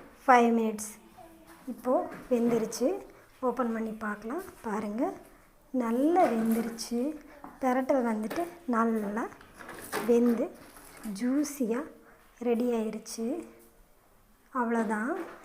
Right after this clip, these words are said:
இப்போது நம்ம தம் சிக்கன் பிரட்டல் ரெடி. மொத்தமே ஒரு பதினஞ்சு நிமிஷத்துக்கு விடாம நம்ம இந்த மாதிரி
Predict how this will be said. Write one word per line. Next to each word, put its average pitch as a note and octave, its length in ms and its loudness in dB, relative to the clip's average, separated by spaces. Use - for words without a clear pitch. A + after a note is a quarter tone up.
இப்போது E4 380 0
நம்ம A3+ 260 2
தம் B3+ 200 6
சிக்கன் A#3+ 460 -4
பிரட்டல் G#3+ 400 -8
ரெடி. A#3 260 4
மொத்தமே B3 540 4
ஒரு B3 140 6
பதினஞ்சு C#4 520 6
நிமிஷத்துக்கு C#4 1080 0
விடாம B3 360 0
நம்ம A3+ 240 2
இந்த B3+ 120 4
மாதிரி A3 240 -2